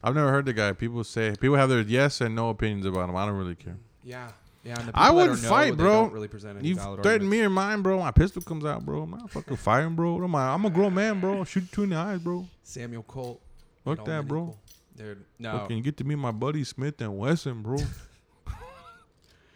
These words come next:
Speaker 2: Dude, there's just certain people that draw that, dude. This comic from Dallas, the one that fucking betrayed me, I'm not gonna even say his shitty name on anything ever.
Speaker 1: Oh, I saw that guy.
Speaker 2: Fuck him. Yeah,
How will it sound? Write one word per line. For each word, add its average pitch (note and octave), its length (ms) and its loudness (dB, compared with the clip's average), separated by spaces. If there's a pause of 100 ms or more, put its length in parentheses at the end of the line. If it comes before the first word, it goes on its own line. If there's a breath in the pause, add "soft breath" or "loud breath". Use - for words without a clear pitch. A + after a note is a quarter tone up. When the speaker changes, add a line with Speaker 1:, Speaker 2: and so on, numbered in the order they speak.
(320 loud breath)
Speaker 2:
Dude, F#3+ 180 0
there's E3+ 180 -2
just F#3+ 160 -8
certain G3 180 -6
people F3+ 200 -8
that C3+ 100 -6
draw G3 200 -8
that, A#2 140 -8
dude. B2 200 -10
This B2+ 160 -10
comic C#3 320 -12
from C3 160 -18
Dallas, C3+ 400 -10
the A2+ 100 -16
one A2 180 -14
that G2+ 140 -14
fucking G2+ 400 -16
betrayed A#2+ 420 -14
me, G2+ 120 -16
I'm G2+ 100 -16
not G2 140 -16
gonna G#2 140 -14
even G2+ 140 -16
say G#2 220 -14
his G2+ 200 -14
shitty A2 340 -12
name A2 240 -8
on G2 300 -12 (200)
anything G#2+ 440 -10
ever. A#2 160 -6
Speaker 1:
Oh, D#3+ 80 0
I D#3+ 100 4
saw F3 220 -2
that C#3+ 140 0
guy. G2+ 200 -4 (160)
Speaker 2:
Fuck A#2+ 220 -16
him. G2 220 -20
Yeah, C#3+ 140 -16